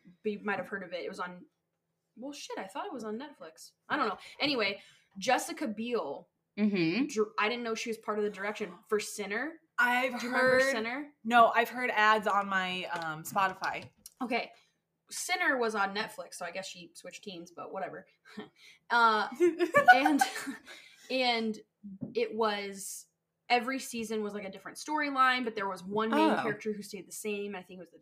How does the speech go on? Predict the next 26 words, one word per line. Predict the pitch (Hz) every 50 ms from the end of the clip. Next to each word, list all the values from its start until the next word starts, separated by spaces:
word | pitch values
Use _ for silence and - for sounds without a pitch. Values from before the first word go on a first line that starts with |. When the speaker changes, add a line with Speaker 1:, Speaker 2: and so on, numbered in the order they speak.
| _ _
Speaker 1:
detective. | - - 220 202 202 - - 202 190 190 185 - - - - - _
It | - 330
was | 349 381 277
Speaker 2:
Cool. | 269 220 392
Speaker 1:
very | - - 226 220 214
good. | 202 180 156 - -
It | - 240
hasn't | 269 285 285 294 311 285
co-, | 269 262 -
like, | - 220 220
a |
new | 214 208 214 220
season | 220 233 220 226 226 226
of | 214 208
that | 208 202 208 202
hasn't | 208 208 202 196 208
come | 214 202
out | 196
in | 196 190
a |
while, | 180 180 180 180 185 185
but | - -
season | - - 226 202 202 190
one | 180 180 175 170 151
was | - - _ _ _ _ - - - - - _ _ _ _ _ - - 180 180
crazy. | - 180 180 185 - - - - - - _